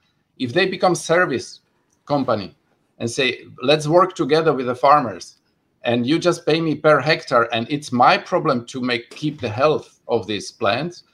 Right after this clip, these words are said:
they will minimize the use of fertilizers, fertilizers and pesticides because it's a cost to them. But they need a lot of intelligence to make sure that they do right things and don't actually fall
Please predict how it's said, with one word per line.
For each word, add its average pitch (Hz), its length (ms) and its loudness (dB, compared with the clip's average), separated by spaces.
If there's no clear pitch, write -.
they 135 140 0
will 156 160 4
minimize 151 580 2
the 123 100 -4
use 120 160 -6
of 117 100 -14
fertilizers, 127 720 -2
fertilizers 120 760 0
and 104 120 -8
pesticides 170 500 -2
because 123 300 -6
it's - 120 -10
a 131 40 -4
cost 160 360 0
to 117 60 -14
them. 92 220 -8
But 139 160 4
they 147 140 4
need 160 220 2
a 123 80 6
lot 143 180 2
of 143 140 0
intelligence 135 680 0
to 131 100 -6
make 123 180 -2
sure 156 340 -2
that 120 200 0
they 123 160 -2
do 123 240 -2
right 120 320 0
things 147 460 -2
and 117 220 -2
don't 131 360 2
actually 117 580 -4
fall 131 500 2